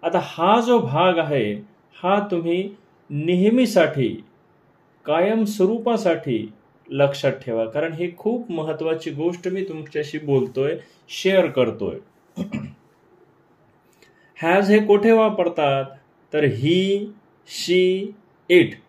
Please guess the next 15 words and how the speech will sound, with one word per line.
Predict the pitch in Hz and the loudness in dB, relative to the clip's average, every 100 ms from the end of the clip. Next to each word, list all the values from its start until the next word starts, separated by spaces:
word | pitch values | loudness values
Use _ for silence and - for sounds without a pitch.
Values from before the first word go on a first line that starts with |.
| _ _ _ 139 | _ _ _ -4
या | 143 143 143 180 - - _ _ _ 175 | 2 4 4 0 -6 -18 _ _ _ 2
third | 185 240 247 | 4 4 2
person | - 170 165 - 185 208 208 - | 0 0 0 -2 -2 -2 -6 -14
singular | - 180 196 196 220 220 208 | -6 -2 0 0 2 4 2
number | 185 175 175 185 | 0 0 2 2
नंतर, | 170 156 143 120 87 - _ _ _ _ _ _ | 2 -4 0 0 0 -8 _ _ _ _ _ _
अर्थात | 117 117 131 156 190 196 - _ _ - | -6 -6 -4 -2 -2 -4 -14 _ _ -8
he, | 156 185 208 233 - _ _ | -2 0 0 -6 -12 _ _
she, | - - 185 202 220 226 - | -12 -2 0 0 -4 -10 0
it | 170 170 - _ _ - | 2 2 -6 _ _ -8
या | 135 151 160 214 - _ _ _ | -4 -2 -2 -6 -16 _ _ _
तृतीय | 180 190 196 233 247 | -2 -2 -2 0 0
पुरुषी | 233 165 170 185 - 165 117 - - | 2 2 4 4 0 -2 -2 -10 -2
एकवचनी | 165 220 233 175 160 147 175 170 120 - _ | 4 4 4 0 0 0 -2 0 -4 -8 _
सर्वनामानंतर | - 185 214 220 180 165 165 160 160 156 165 | -2 2 4 2 0 0 -2 -4 -6 0 2